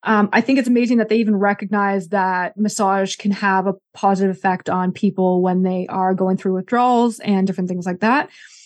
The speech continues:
And a lot of these people, I mean, one thing that I love about massage therapy is that we have this opportunity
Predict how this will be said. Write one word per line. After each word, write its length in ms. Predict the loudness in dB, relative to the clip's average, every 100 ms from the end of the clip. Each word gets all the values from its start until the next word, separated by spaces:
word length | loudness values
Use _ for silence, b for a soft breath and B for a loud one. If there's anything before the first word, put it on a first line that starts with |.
| B B B _
And 320 | 0 2 2 0
a 100 | 0
lot 180 | 0 0
of 60 |
these 180 | 0 -2
people, 460 | -2 -2 0 0 0
I 60 | 0
mean, 340 | 0 -2 -6 _ _ -6
one 260 | -2 -2
thing 140 | 0 0
that 180 | 0 0
I 60 |
love 200 | 0 0
about 240 | 0 -2 -4
massage 360 | -4 -4 -4
therapy 440 | -4 -4 -2 -2 -2
is 120 | -2
that 280 | -2 -2 0
we 120 | 0
have 100 | 2
this 160 | 0 0
opportunity 760 | -2 -2 -2 0 2 2 -2